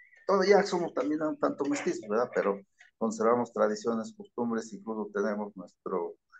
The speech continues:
nuestro representante indígena. Y, y bueno, eh, la palabra posteca mi papá la usaba mucho, este, porque él se habilitaba como albañil, eh, los fines de,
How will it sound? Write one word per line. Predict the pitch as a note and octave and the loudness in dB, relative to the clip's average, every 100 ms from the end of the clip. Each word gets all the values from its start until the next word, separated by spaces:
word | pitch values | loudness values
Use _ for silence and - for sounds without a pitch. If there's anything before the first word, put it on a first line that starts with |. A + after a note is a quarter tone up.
| _ _ _ | _ _ _
nuestro | F#2+ G2 | -12 -8
representante | G2 - F2+ F#2+ G#2+ G2+ - G#2+ - _ _ _ | -8 -8 -12 -4 -4 -4 -8 -12 -14 _ _ _
indígena. | - G#2 A2+ A#2 A2+ A2 A2+ _ _ _ _ | -4 -4 -4 -4 -4 -4 -8 _ _ _ _
Y, | G2 G2 G2 F#2+ F#2+ F#2 F#2 - _ _ _ _ - | -4 0 2 2 0 -4 -8 -14 _ _ _ _ -4
y | A2 | 4
bueno, | C3 C3 - - _ _ | 4 4 -2 -14 _ _
eh, | G#2+ G#2+ G#2 F#2+ | 2 4 4 4
la | A2 A2+ | 2 4
palabra | A#2 C3+ C3+ | 4 4 4
posteca | C#3+ - C#3 C3+ | 0 0 0 0
mi | B2 | 0
papá | A2+ A2+ C3 | -4 0 4
la | B2 G#2+ | 4 2
usaba | G#2 C3+ B2 | 0 0 2
mucho, | B2 B2 B2 B2+ A2 - _ | 0 -2 -2 0 0 -4 _
este, | F#2+ F#2+ - _ F2+ F2+ E2+ - _ _ _ _ _ _ | -14 -14 -18 _ -6 -6 -8 -14 _ _ _ _ _ _
porque | G2+ G2+ A#2 | -4 -2 -4
él | A#2 | -2
se | A#2 G#2+ G2+ G2+ G2+ | 2 4 8 8 8
habilitaba | G2+ G2+ G2 A#2+ A#2 | 6 2 0 0 0
como | A#2 A#2 | 0 0
albañil, | A2+ A2+ A#2 A#2+ A#2+ A#2 - _ _ - - | 2 2 2 0 -2 -4 -10 _ _ -18 -8
eh, | F#2+ F#2+ F#2+ F#2+ | -6 -2 0 0
los | G2 G2+ | 0 -2
fines | A#2+ A#2 A2+ G#2+ | -2 0 0 0
de, | G2+ F#2 F2+ D#2 | 2 2 2 -4